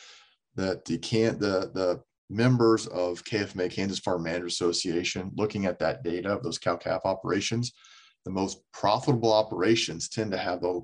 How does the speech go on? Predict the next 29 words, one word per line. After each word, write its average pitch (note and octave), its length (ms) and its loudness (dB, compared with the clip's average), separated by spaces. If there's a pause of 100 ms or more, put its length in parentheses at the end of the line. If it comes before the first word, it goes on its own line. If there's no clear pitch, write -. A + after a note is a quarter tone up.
smaller F#2 880 0 (560)
or - 80 -6
the F#2 80 -2
lowest, G#2 680 2
uh, D#2+ 340 -4 (800)
non-pasture F2+ 600 -2
feed - 260 -4
expenses. B2+ 760 0 (440)
However, A2+ 440 6
those F#2+ 560 -2
high G2 180 0
profit G#2 340 0
operations - 480 0
tend A#2 240 0
to G#2 60 -2
have F2+ 220 0
a E2 40 -6
higher F#2+ 680 0 (260)
pasture - 400 -2
cost - 480 -6
compared - 400 -4
to E2 100 -6
your C#2+ 120 -2
low, E2+ 300 0 (480)
low G2 180 0
profit - 400 0
producers. D2 460 -4
And F#2+ 80 -6
so - 240 2